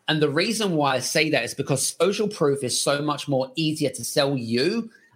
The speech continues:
um, than anything else. Oh, hang on a second. Sorry, my, uh, my, my, uh, um, my, <laughs> my internet's a, a bit sloggy, so apologies. But if you scroll down, you'll be able to see, um, you'll be able to get to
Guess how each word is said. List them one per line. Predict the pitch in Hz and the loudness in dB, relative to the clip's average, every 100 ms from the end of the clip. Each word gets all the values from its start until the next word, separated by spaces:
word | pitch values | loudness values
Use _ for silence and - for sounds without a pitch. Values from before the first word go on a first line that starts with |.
| - | -2
um, | 131 127 123 120 - | 0 0 0 -4 -2
than | 127 | 0
anything | 123 120 113 110 107 | 0 0 -4 -4 -4
else. | 95 - | -4 -4
Oh, | 120 | -4
hang | 104 113 | -2 -6
on | 101 | -6
a | |
second. | - - 95 - - - | -6 -6 -6 -8 -18 -2
Sorry, | 170 117 117 | 0 0 0
my, | 123 117 113 | -2 -2 -2
uh, | 110 107 117 | -4 -6 -4
my, | 113 113 - | -4 -4 -6
my, | 110 104 | -4 0
uh, | 104 101 107 - - - - - _ - | 0 0 -4 -10 -20 -20 -20 -20 _ -12
um, | 101 95 92 - | -6 -6 -6 -8
my, | 110 117 | -8 -6
<laughs> | 113 | -2
my | 143 120 127 | -2 0 0
internet's | 123 127 107 104 - | 0 -2 -4 -4 -4
a, | 107 - | -4 -4
a | 110 | -2
bit | 120 117 | -2 -2
sloggy, | - - 117 107 113 113 95 - _ | -4 -2 0 0 -2 -8 -10 -18 _
so | - 117 | -2 0
apologies. | 107 135 117 107 101 | 2 0 0 0 -2
But | - 135 | 0 0
if | 139 | 2
you | 151 | 0
scroll | - - 185 180 | 0 2 2 4
down, | 170 135 117 | 2 0 0
you'll | 117 | 2
be | 117 | 2
able | 127 | 0
to | 127 | -2
see, | - 143 127 120 - _ _ _ | -2 0 0 -4 -12 _ _ _
um, | 113 110 107 107 104 107 - - | 0 2 2 0 -4 -8 -8 -6
you'll | 127 | 0
be | 143 | 2
able | 139 | 2
to | 143 | 0
get | 117 135 - | 0 0 0
to | - 123 117 113 107 104 101 | 0 2 2 0 0 -2 -4